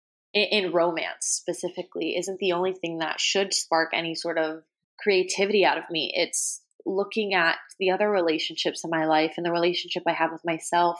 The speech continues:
and the relationship I have with cities that I've been to and that I've traveled to,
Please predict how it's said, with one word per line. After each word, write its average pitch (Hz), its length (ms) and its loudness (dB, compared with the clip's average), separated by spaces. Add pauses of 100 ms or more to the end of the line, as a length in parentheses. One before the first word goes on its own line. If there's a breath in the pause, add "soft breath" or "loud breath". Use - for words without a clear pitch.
(120)
and 165 300 2
the 170 80 -4
relationship 175 460 -2
I 175 60 2
have 165 280 -2
with 170 140 -4
cities 185 440 2
that 170 100 2
I've 160 240 -2
been 160 220 -4
to 165 220 -2
and 160 160 -6
that 170 100 2
I've 165 140 0
traveled 185 460 0
to, 160 280 2